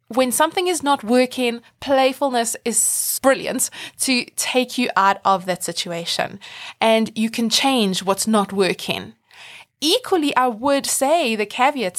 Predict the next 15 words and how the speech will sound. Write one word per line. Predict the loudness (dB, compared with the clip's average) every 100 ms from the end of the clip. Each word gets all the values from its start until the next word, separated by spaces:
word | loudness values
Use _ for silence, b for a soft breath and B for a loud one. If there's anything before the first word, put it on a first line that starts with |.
| -6
to | -4
that | -2 0 0 0 -6 B B B
is | -4 -2 0 -2 -4 _ _ _ _ -10
to | -4
have | 2 4
those | 2 2
boundaries | 0 0 -2 -6
in | -6
play | -2 0 0 -2 B B -2
and | 0 0 -2 0
don't | 2 2 0
change | 0 0 0 0
what | 0
is | 2 0 0
working. | 0 0 -2 -10 -12